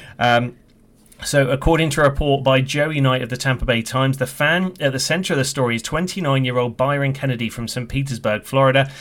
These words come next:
Just after receiving the ball, Kennedy was approached by a Buccaneers staffer who told him that Brady wanted the ball, and a quid, a quid pro quo was arranged. Kennedy gave the ball back, but he received another ball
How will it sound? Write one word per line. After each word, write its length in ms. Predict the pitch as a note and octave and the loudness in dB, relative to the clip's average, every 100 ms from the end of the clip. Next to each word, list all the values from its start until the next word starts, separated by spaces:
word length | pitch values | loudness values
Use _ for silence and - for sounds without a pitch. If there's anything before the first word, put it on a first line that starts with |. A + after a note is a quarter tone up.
| - - | -14 -4
Just 180 | C#3+ | 0
after 240 | D3+ C3+ C3+ | 2 2 0
receiving 380 | C3+ D3 C#3+ C#3+ | -2 -2 -2 0
the 80 | |
ball, 180 | C#3 D3 | -2 -2
Kennedy 400 | C#3 C#3+ C#3 C3+ | -2 0 2 0
was 140 | B2+ A#2+ | 0 -4
approached 460 | - C#3 F3+ - | -2 -2 -2 -2
by 180 | B2 A#2 | 0 0
a 20 | |
Buccaneers 440 | A#2 C#3 D3+ C#3 C3+ | 0 -4 -2 -4 -2
staffer 420 | C#3+ C3 A#2 A2 | 0 0 -2 -6
who 140 | A2+ | -8
told 260 | A2+ C3 B2+ | -4 -4 -4
him 80 | B2 | -6
that 160 | - | -6
Brady 480 | B2 C3 D#3+ C3+ A2+ | 0 0 0 -2 -4
wanted 440 | A#2 C#3+ C#3+ D3 | -2 -4 -4 -6
the 60 | B2+ | -6
ball, 400 | A#2 A2 G#2 A#2 - - - - | -6 -6 -6 -10 -16 -20 -20 -6
and 200 | A#2+ A#2+ | -2 -2
a 60 | G#2+ | -4
quid, 360 | - E3 C#3 - C#3+ | -4 -6 -6 -12 -8
a 80 | |
quid 580 | C#3 - F#3+ F#3+ - - | -8 -4 -4 -6 -16 -10
pro 260 | - D#3+ F3 | -2 -2 -2
quo 440 | C3+ D#3+ D3+ D3+ | -4 -2 0 0
was 320 | C#3 C#3 C#3 | 0 2 2
arranged. 640 | C#3+ C3 B2+ B2+ A#2 A2+ - | 0 0 2 0 -2 -6 -4
Kennedy 320 | C#3 C3 A#2+ | -2 -2 -2
gave 220 | C3+ C3+ | 0 -2
the 60 | - | -2
ball 220 | C3+ A#2+ | -2 2
back, 260 | D3+ D3+ | 0 0
but 80 | D3 | -2
he 80 | C#3 | -4
received 380 | B2+ - D3 C3+ | -4 -4 -4 -2
another 320 | B2 F3+ F3 | 0 2 0
ball 340 | B2 G#2 B2+ | -2 -4 -6